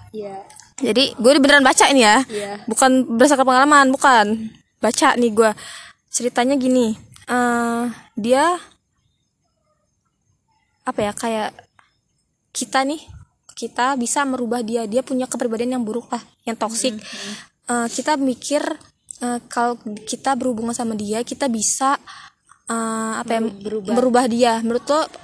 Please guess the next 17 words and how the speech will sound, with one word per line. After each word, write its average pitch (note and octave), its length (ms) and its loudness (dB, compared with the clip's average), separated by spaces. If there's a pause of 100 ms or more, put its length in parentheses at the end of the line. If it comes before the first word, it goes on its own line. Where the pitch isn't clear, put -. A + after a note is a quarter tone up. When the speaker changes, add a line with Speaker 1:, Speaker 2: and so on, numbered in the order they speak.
(320)
Speaker 2:
itu B3 260 -6
bener C#4 200 0
apa D4 200 0
nggak? A#3 180 -2 (960)
Speaker 1:
Hoax A#3+ 300 4 (160)
itu, A3 260 2 (260)
sumpah B3 480 0
itu B3+ 160 -4
hoax. A#3 520 -2 (300)
<laughs> - 460 -12
Nggak C#4 160 4
Speaker 2:
Hoax? D4 100 2
Speaker 1:
mungkin, E4 260 0 (540)
nggak C4+ 200 0
mungkin C#4 240 -2
ya. A#3+ 220 0 (140)
Eh, B3 340 2